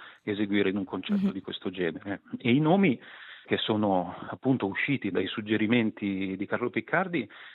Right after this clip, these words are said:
Speaker 1: erano quelli di Hindemith e di Kurt Weill, e quindi siamo partiti da questa idea, e infatti eseguiremo di Hindemith, eh, un brano giovanile, modernista, che è la suite,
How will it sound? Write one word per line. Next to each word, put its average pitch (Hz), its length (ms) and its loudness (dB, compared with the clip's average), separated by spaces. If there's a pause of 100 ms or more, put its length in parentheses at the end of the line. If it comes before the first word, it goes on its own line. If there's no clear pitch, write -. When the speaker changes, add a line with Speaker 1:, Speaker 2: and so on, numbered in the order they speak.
Speaker 1:
erano 104 320 0
quelli 104 280 0
di 104 200 2
Hindemith 175 520 -2 (340)
e 107 180 0
di 101 160 -2
Kurt - 260 -6
Weill, 104 640 2
e 131 100 -2
quindi 233 240 4
siamo 104 240 0
partiti 113 440 0
da 104 120 0
questa - 320 -2
idea, 110 440 2 (420)
e 104 80 -4
infatti 127 480 0
eseguiremo 107 540 0
di 107 140 -2
Hindemith, 175 520 0
eh, 101 160 0
un 101 200 -2
brano 110 760 0 (200)
giovanile, 113 920 4
modernista, 104 640 2
che 101 140 -2
è - 20 2
la 98 100 0
suite, 101 640 -2